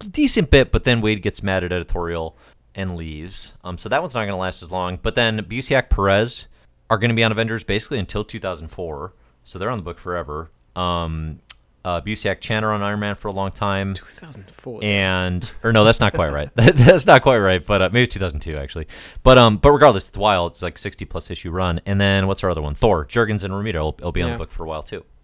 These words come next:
Speaker 1: So those, those runs will continue. And maybe we'll talk about some of them as we continue. Definitely Avengers, maybe Thor,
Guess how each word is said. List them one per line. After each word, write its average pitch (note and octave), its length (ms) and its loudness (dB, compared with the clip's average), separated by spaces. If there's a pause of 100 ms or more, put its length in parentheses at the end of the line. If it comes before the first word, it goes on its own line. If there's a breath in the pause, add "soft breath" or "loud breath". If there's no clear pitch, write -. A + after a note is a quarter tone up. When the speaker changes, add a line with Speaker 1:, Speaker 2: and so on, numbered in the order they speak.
(120)
Speaker 1:
So - 160 -14
those, F2+ 380 -8
those C3 180 0
runs A#2 300 -4
will F2+ 180 -8
continue. C#2+ 600 -12 (420 soft breath)
And G2 220 0
maybe G2+ 240 0
we'll D#2+ 220 -10
talk B2 280 -6
about D2 200 -8
some C#2 180 -10
of B1+ 60 -12
them C#2 220 -14 (220)
as D2+ 180 -12
we C#2 100 -14
continue. C#2+ 400 -10 (100)
Definitely E3 300 4
Avengers, G2 600 2 (440 soft breath)
maybe A2 520 6
Thor, D2+ 580 -4